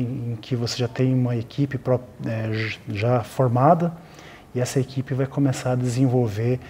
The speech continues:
as soluções. E durante o dia são várias etapas,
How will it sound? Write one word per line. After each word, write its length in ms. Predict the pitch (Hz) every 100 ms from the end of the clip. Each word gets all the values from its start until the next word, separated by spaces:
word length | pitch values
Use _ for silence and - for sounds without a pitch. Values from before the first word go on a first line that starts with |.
| - - -
as 140 | 120
soluções. 840 | - 139 139 - 117 104 - - - - - - - - - -
E 120 | 156 180
durante 320 | 156 156 143
o 40 |
dia 300 | 117 131 143
são 280 | - 127 120
várias 300 | 110 123 139
etapas, 540 | 151 - 190 - 123